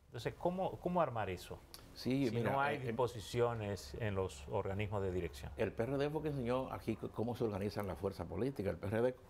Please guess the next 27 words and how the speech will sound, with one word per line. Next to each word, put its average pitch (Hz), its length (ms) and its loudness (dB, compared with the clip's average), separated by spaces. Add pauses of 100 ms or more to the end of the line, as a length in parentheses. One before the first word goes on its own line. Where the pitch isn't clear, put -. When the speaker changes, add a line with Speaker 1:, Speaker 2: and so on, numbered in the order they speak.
(400)
Speaker 2:
el 82 120 -4
P - 100 2
R 123 80 4
D 123 80 6
histórico. 107 580 0 (380)
Recuerde 107 400 0
que 139 80 2
los 123 100 2
comités 98 320 2
de 110 60 4
base, 123 260 0
el 120 80 2
primero 101 320 2
que 123 80 -2
tenía 123 220 2
su 135 120 0
padrón, 120 440 0 (440)
eh, 98 120 2
fue, - 160 0
fue - 180 4
el 104 60 2
P 101 100 -4
R 98 140 2
D. 120 200 2 (500)
El 117 160 8
primero 117 480 2
or-, 135 160 0